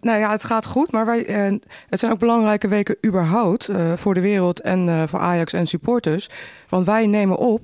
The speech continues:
vlak voor de persconferentie, eh, uit Den Haag. En welke maatregelen er eventueel worden aangekondigd,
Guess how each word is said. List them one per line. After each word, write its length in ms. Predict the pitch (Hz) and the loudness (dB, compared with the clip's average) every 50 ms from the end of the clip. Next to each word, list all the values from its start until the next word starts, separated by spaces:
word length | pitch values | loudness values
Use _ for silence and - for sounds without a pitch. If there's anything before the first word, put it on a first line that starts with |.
| - - | -6 -20
vlak 420 | _ - - - - 208 220 254 - | _ -16 -12 -6 -4 -2 -2 -2 -4
voor 140 | - 196 185 | -4 -4 -4
de 60 | 185 | -2
persconferentie, 1000 | - 196 208 - - - 190 170 - 175 160 160 156 151 - - 160 156 151 165 | -2 -4 -4 -4 -4 -4 -4 -4 -2 -2 -2 -2 -2 -2 -2 -4 -2 -2 -2 -2
eh, 160 | 156 156 156 | -2 -2 -2
uit 160 | - 165 - | -2 -2 -2
Den 100 | - 160 | 0 0
Haag. 420 | 170 196 190 156 160 208 - - - - - - - - - _ | 0 2 2 0 0 -2 -6 -10 -20 -20 -20 -20 -20 -20 -20 _
En 140 | - - 185 | -4 0 0
welke 220 | 190 190 - - | 0 0 0 0
maatregelen 720 | 175 185 214 254 - - 214 202 196 - - 180 170 160 - - - - _ _ _ _ _ - | 0 0 0 -2 -2 -2 0 0 0 -2 -2 -2 -2 -2 -4 -6 -16 -20 _ _ _ _ _ -4
er 200 | 156 180 180 185 | -2 -2 0 0
eventueel 360 | 190 185 180 165 - - 180 165 | 2 0 0 0 -2 -2 -2 0
worden 420 | 160 170 170 165 160 156 156 - _ - | 0 0 2 2 2 0 0 -2 _ -2
aangekondigd, 840 | - 180 180 165 156 160 - - 180 175 165 151 156 - - - | -2 0 0 0 -2 -4 -4 -4 -2 0 0 -2 -2 -4 -8 -16